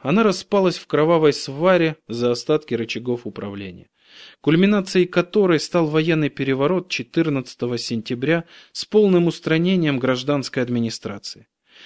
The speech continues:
На тридцать пятый день новое правительство Китая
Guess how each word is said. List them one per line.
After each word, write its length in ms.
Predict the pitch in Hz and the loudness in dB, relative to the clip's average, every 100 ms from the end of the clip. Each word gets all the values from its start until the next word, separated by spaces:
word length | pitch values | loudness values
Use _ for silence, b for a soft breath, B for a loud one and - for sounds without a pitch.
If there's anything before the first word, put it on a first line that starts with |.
| B B - | B B -8
На 140 | 127 | -4
тридцать 460 | 139 208 233 208 190 | 0 0 0 -4 0
пятый 340 | 175 151 143 | 2 2 0
день 240 | 131 127 101 | -2 -2 -2
новое 460 | 104 147 165 170 | -2 0 2 0
правительство 680 | 160 156 165 170 139 - 139 | 0 0 0 -2 -4 -4 -6
Китая 600 | - 120 - 175 175 160 | -6 -8 -2 2 2 0